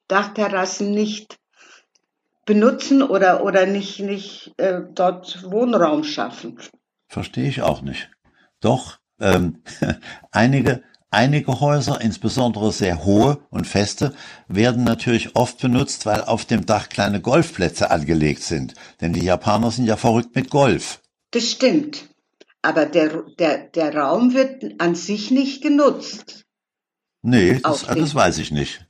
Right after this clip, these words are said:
Speaker 2: Da hab
Speaker 1: auf
Speaker 2: ich noch,
Speaker 1: den,
Speaker 2: das ist
Speaker 1: auf
Speaker 2: keine
Speaker 1: den
Speaker 2: Erfahrung,
Speaker 1: Deck.
Speaker 2: die ich gemacht hab.
Speaker 1: Ja, also ein spannendes Land auf alle Fälle.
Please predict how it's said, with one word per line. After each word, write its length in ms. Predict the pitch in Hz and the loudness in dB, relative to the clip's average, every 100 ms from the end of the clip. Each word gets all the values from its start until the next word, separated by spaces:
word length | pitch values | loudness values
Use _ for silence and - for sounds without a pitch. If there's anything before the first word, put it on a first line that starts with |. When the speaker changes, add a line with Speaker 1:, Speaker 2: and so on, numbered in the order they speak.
| - | -6
Speaker 2:
Da 60 | |
hab 60 | 104 | -4
Speaker 1:
auf 40 | |
Speaker 2:
ich 80 | 117 | -2
noch, 80 | 180 | 0
Speaker 1:
den, 160 | 160 - - _ - _ _ _ | 0 -2 -14 _ -20 _ _ _
Speaker 2:
das 160 | - 98 | -8 -6
ist 160 | 113 | -2
Speaker 1:
auf 80 | 117 | 2
Speaker 2:
keine 160 | 127 123 | 2 4
Speaker 1:
den 80 | 110 | 2
Speaker 2:
Erfahrung, 460 | - 117 90 82 | 2 2 4 2
Speaker 1:
Deck. 100 | 78 | 0
Speaker 2:
die 20 | |
ich 140 | 80 - | -2 -2
gemacht 420 | 90 78 69 - | 0 0 -2 -2
hab. 240 | 73 - _ _ _ _ _ | -2 -2 _ _ _ _ _
Speaker 1:
Ja, 400 | 165 127 104 90 _ _ _ _ _ - | 0 0 -2 -8 _ _ _ _ _ -8
also 380 | 160 156 151 131 - _ _ _ | -6 -4 -6 -8 -14 _ _ _
ein 80 | - | -10
spannendes 720 | - - 170 220 240 233 226 | -8 0 2 2 2 0 0
Land 380 | 220 190 196 - | 0 0 0 -4
auf 200 | - 269 | -6 -6
alle 240 | - 247 - | -6 -6 -8
Fälle. 480 | - 113 107 - | -12 -12 -12 -14